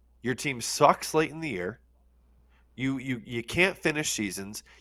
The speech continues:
You can't finish games that you should be winning. It's like, at some point, that falls on you. And in every press conference, Bill says, "Well, and ultimately, it all falls on me. I'm the head coach." Okay. Well, if it all falls on you,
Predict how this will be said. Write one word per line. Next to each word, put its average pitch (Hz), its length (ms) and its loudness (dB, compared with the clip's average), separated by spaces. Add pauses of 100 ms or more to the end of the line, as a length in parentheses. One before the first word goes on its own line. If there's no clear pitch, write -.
You 127 160 -2
can't 175 400 0
finish 156 320 0
games 120 360 -2
that 107 80 -8
you 113 120 -4
should 113 200 0
be 117 100 2
winning. 92 420 -4
It's - 240 -6
like, 143 360 4 (1400)
at 135 160 6
some 240 260 6
point, 117 360 2 (180)
that 156 220 8
falls 160 300 8
on 147 140 0
you. 208 140 -4
And 113 80 0
in 120 80 0
every 180 200 6
press 175 280 4
conference, 117 400 0
Bill 143 240 2
says, 196 420 0 (340)
"Well, 131 140 12
and 135 80 12
ultimately, 135 440 10
it 120 40 8
all 143 140 12
falls 135 320 10
on 113 100 0
me. 160 100 -2
I'm 107 140 2
the 95 80 -8
head 107 180 0
coach." - 380 0 (760)
Okay. 117 500 6 (360)
Well, 143 140 8
if 143 120 2
it 160 60 6
all 185 140 8
falls 220 380 6
on 113 160 0
you, 107 240 -4